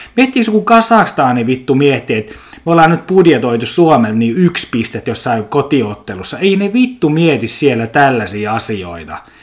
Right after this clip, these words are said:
Ne haluu voittaa. Kaikki maat haluu voittaa pelejä.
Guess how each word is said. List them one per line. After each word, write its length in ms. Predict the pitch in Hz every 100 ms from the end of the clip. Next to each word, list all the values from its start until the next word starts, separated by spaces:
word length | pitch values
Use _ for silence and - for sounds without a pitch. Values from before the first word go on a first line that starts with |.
| - -
Ne 60 | 185
haluu 360 | 214 214 170 160
voittaa. 640 | 214 147 104 - 87 - - - -
Kaikki 420 | 233 - 254 170
maat 280 | 160 185 -
haluu 400 | 139 135 131 127
voittaa 600 | 202 156 - 117 101 -
pelejä. 560 | 156 143 127 101 87